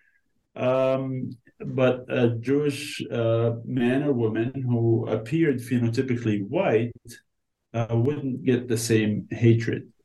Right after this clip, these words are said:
uh, if they didn't know their name, didn't know anything about them. So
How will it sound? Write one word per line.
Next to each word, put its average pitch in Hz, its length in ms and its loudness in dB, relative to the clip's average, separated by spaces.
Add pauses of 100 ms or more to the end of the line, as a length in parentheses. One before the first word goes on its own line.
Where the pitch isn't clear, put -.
uh, 110 160 2
if - 160 -2
they 107 160 -4
didn't 107 260 0
know 107 160 2
their 95 160 0
name, 107 500 0
didn't 104 200 0
know 101 100 2
anything 101 340 -2
about 98 360 0
them. 95 200 -2
So 104 460 0